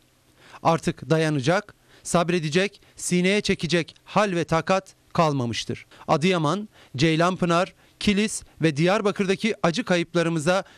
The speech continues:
dün akşam saatlerinde yenileri eklenmiştir. Diyarbakır'ın Lice ilçesinde askeri konvoyun geçişi esnasında daha önceden yerleştirilen bomba yüklü araçla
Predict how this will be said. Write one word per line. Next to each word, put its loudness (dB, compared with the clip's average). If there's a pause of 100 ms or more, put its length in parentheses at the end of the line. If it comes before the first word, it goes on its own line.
(120)
dün 2
akşam 0
saatlerinde 0 (220)
yenileri 2
eklenmiştir. -2 (320)
Diyarbakır'ın 0
Lice 0
ilçesinde 0
askeri 0
konvoyun -2
geçişi -2
esnasında -2 (340)
daha 2
önceden 0
yerleştirilen 0
bomba 0
yüklü -2
araçla -2